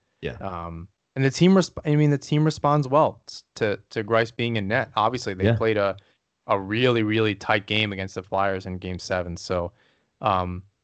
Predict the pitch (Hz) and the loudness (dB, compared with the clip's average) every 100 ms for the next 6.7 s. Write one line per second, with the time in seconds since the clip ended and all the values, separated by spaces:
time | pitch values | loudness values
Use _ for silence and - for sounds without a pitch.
0 | _ _ _ _ _ _ _ _ - 113 | _ _ _ _ _ _ _ _ -4 2
1 | 127 104 104 110 110 113 123 135 143 - | 4 6 4 2 0 -2 0 0 0 2
2 | 185 180 - 131 120 107 110 110 113 113 | 2 2 0 2 2 2 2 2 2 -2
3 | 107 - 139 - - 117 120 135 123 107 | -4 -4 -8 -8 -6 -2 -2 -2 0 0
4 | 104 139 143 123 113 104 113 101 95 95 | 2 2 4 4 0 2 2 2 -2 -4
5 | 95 101 95 - 92 87 98 92 - 95 | 0 0 0 -6 -14 -8 -6 -6 -6 -6
6 | 95 92 - - - 87 | -6 -10 -10 -14 -12 -14